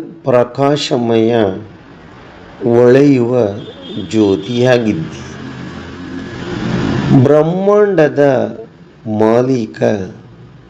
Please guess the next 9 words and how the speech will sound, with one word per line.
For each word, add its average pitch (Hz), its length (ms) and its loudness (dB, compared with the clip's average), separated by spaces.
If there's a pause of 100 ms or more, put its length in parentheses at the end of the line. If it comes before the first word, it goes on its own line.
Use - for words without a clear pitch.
(800)
ಪರಂ 147 680 0
ಜ್ಯೋತಿ 120 840 -4
ಸ್ವರೂಪನಾದ 107 1400 0 (1040)
ಶಿವ 135 460 4
ತಂದೆಯ 113 680 2 (2000)
ಸಂತಾನನಾಗಿದ್ದೀನಿ. 117 1600 0 (2000)
ಐದು 165 460 2
ಸಾವಿರ 143 600 0
ವರ್ಷಗಳ 117 840 -2